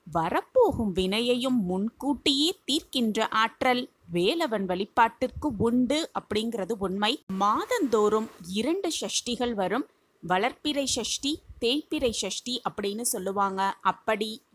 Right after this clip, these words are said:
இன்று வளர்ப்பிறை சஷ்டி. முருகப்பெருமானுக்கு விரதமிருந்து இந்த ஒரே ஒரு பொருளை எப்படியாவது ஒரு பத்து ரூபாய் கொடுத்தாவது அதை முருகப்பெருமானுக்கு வாங்கி கொடுத்துவிட்டால்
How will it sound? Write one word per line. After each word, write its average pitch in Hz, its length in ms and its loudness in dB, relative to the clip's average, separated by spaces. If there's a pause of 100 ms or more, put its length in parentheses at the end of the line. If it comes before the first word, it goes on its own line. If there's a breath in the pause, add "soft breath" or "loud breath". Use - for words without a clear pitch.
இன்று 240 560 0 (200)
வளர்ப்பிறை 202 560 0 (100)
சஷ்டி. 220 460 -6 (460 soft breath)
முருகப்பெருமானுக்கு 214 1200 2
விரதமிருந்து 214 1000 2 (300)
இந்த 247 480 2
ஒரே 208 380 4
ஒரு 208 280 2
பொருளை 233 600 2
எப்படியாவது 277 880 0
ஒரு 202 220 2
பத்து 330 520 2
ரூபாய் 269 480 4
கொடுத்தாவது 302 640 4
அதை 214 380 0 (120)
முருகப்பெருமானுக்கு 214 1000 0
வாங்கி 240 440 0
கொடுத்துவிட்டால் 262 840 4